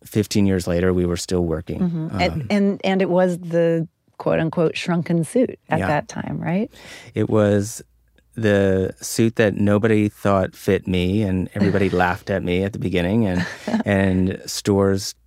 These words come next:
Speaker 1: told me that, uh, they didn't understand what it was, they didn't understand what I was doing, and so for three, the first three years, I just survived by making pieces for, um, private clients, and
Speaker 2: Mm-hmm.
Speaker 1: then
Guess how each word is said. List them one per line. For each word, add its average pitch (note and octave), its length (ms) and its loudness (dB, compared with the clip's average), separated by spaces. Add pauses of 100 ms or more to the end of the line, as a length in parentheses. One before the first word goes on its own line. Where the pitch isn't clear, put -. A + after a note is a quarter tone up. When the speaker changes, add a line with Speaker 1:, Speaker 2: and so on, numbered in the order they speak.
Speaker 1:
told G2+ 300 0
me F#2+ 200 0
that, F2+ 240 0 (320)
uh, F#2 840 -6 (280)
they A2 240 -2
didn't A#2 180 4
understand A2 460 2
what G2+ 140 2
it F#2+ 100 -2
was, C3+ 360 2
they A2+ 100 0
didn't G#2 180 2
understand F#2+ 420 0
what E2+ 120 0
I E2+ 60 0
was F2 180 -2
doing, C#3 440 2
and G2 260 2 (500)
so G#2+ 300 4
for G2+ 320 2
three, G2+ 680 2
the G#2 140 -4
first G#2 220 0
three G2 180 2
years, F#2+ 260 2
I F#2+ 220 0 (340)
just - 440 -6 (160)
survived A2+ 540 0
by A2+ 120 2
making G2+ 580 2 (200)
pieces G2+ 380 -2
for, F#2+ 520 -2 (220)
um, F2+ 300 -2
private F2+ 340 -2
clients, F2 500 -4
and F#2+ 120 0
Speaker 2:
Mm-hmm. F#2+ 100 0
Speaker 1:
then F#2 380 -2